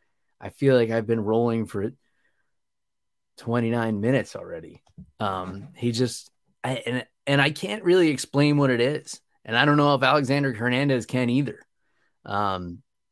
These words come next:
'cause here he is hitting Billy with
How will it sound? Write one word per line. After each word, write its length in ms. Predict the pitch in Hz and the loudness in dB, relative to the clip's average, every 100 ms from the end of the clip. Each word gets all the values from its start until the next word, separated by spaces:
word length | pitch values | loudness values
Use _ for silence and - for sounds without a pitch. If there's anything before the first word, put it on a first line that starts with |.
| _ _ | _ _
'cause 200 | - 113 | -2 0
here 220 | 143 190 | 2 2
he 160 | 175 156 | 4 4
is 260 | 151 131 - _ _ _ - | 4 0 -8 _ _ _ -2
hitting 300 | 170 180 143 | 2 4 4
Billy 260 | 147 156 139 | 8 8 8
with 220 | 120 | 4